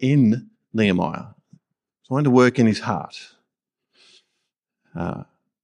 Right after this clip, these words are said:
Wallace Ben says, "God was fashioning Nehemiah into a man of prayer. These months of prayer fashioned a habit in Nehemiah that will become manifest throughout the book."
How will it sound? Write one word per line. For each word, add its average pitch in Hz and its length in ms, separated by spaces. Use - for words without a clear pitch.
Wallace 104 380
Ben 131 340
says, 135 320
"God 131 320
was 120 160
fashioning 160 560
Nehemiah 135 520
into 127 300
a 120 60
man 123 420
of 131 200
prayer. 180 440
These 139 180
months 139 380
of 143 120
prayer 156 280
fashioned 160 480
a 131 60
habit 190 400
in 135 140
Nehemiah 113 640
that 147 140
will 151 120
become 147 300
manifest 160 540
throughout 151 340
the 170 60
book." 165 320